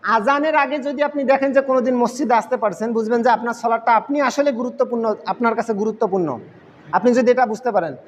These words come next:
তাহলে আপনি দুইটা বিষয় মনে রাখবেন। এক, আপনি সলাতের বিষয়ে উদাসীন নাকি, এটা আপনি বুঝবেন যে আপনি যখন মসজিদে নামাজের আগেই,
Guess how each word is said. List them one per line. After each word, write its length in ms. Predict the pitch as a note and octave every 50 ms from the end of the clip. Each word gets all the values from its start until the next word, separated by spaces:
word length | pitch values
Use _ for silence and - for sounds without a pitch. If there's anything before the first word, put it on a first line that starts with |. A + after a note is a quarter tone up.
| - _ _
তাহলে 180 | - A3 A#3+ B3
আপনি 280 | A#3+ A#3 C4+ C4+ C#4
দুইটা 320 | A3 G3+ C4 B3+ A3 D4 C#4+
বিষয় 240 | B3+ C4+ C#4+ C#4+ C4
মনে 180 | B3 A#3+ A#3+
রাখবেন। 320 | A#3 A#3+ G3+ F#3 G#3+ G#3+ A3
এক, 180 | B3 B3+ B3+ - - - - _ _ _ -
আপনি 200 | F#3 F#3+ G#3 C4 B3 - -
সলাতের 360 | A#3+ B3+ C#4 C#4 - D4+ D4
বিষয়ে 380 | B3 C#4+ B3+ - C#4+ D4 C#4+ B3+ A#3+ - - - - -
উদাসীন 460 | A#3 A3+ G#3 D4 D4 C#4 D4 D#4 D#4+ D4 C#4+
নাকি, 320 | C#4 B3 - - A3 A#3 C4 C4+ - - - - -
এটা 160 | A3 A3 C4+
আপনি 180 | C4 C4 C#4 C4+ A#3+ F#3+ G3
বুঝবেন 440 | B3+ C#4 C4+ C#4 C#4+ D4 C4 A#3+ A3+ A#3+ C4 - - - - - _ - D3+
যে 80 | G#3 A#3 A#3 A#3
আপনি 200 | A#3 - C#4+ D#4 D4+
যখন 460 | B3+ D4 C#4 - - A3 A3+ A3 A#3 B3+ C4+ - - - - - _ _ D#3 D#3 D#3 F#3+
মসজিদে 640 | G#3 G#3 - - - - - E4+ F4+ D#4 C#4+ C4+ B3 A#3 - - - - - F3 G3
নামাজের 500 | G#3+ A3+ A3+ A#3+ C4+ C#4 B3+ C4 C#4+ C4 - - - A3 A#3
আগেই, 280 | A3+ G#3 B3+ C#4 C4+